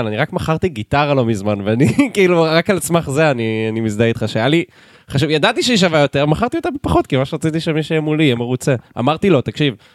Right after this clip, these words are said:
קח אותה יום-יומיים, לא מתאים לך, תחזיר לי אותה, אין בעיה." כאילו, ממש אמרתי לו,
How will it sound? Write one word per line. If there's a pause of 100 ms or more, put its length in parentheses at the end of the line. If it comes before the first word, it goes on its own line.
(720)
קח
אותה
יום-יומיים,
לא
מתאים
לך, (600)
תחזיר
לי
אותה,
אין
בעיה."
כאילו,
ממש
אמרתי
לו,